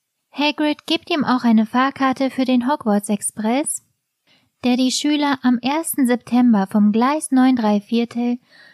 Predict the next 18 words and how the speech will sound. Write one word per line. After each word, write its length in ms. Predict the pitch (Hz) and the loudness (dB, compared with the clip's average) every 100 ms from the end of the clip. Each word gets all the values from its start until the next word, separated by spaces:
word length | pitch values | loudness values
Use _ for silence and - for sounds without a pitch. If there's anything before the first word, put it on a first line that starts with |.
| - - | -12 -6
des 160 | 262 | -6
Bahnhofs 640 | - 269 311 320 311 - - | -2 -2 -2 -2 -2 -4 -4
King's 360 | 285 330 - | -4 -4 -8
Cross 460 | - 254 247 262 - - | -6 0 0 -2 -10 -4
von 200 | 233 214 | 2 4
London 560 | 233 269 285 277 285 269 | 4 2 0 0 -2 -2
nach 240 | 302 311 | -6 0
Hogwarts 460 | 226 220 208 202 - | -2 0 0 -2 -4
bringt. 500 | 214 196 208 214 - _ _ _ _ _ _ _ _ - | -4 0 0 -2 -10 _ _ _ _ _ _ _ _ -6
Auf 200 | 269 - | -4 0
der 180 | 285 | -2
Zugfahrt 640 | - - 302 302 311 311 - | -2 -2 -2 0 -2 -2 0
lernt 240 | 262 240 | 0 2
Harry 300 | 240 269 294 | 0 -2 0
den 220 | 240 220 | 2 2
gutmütigen 720 | 262 320 - 277 262 254 247 | 2 -2 -2 -6 -4 0 2
Ron 280 | 240 269 311 | 4 2 0
Weasley 580 | 269 262 - 220 226 247 | -4 -4 -4 0 0 0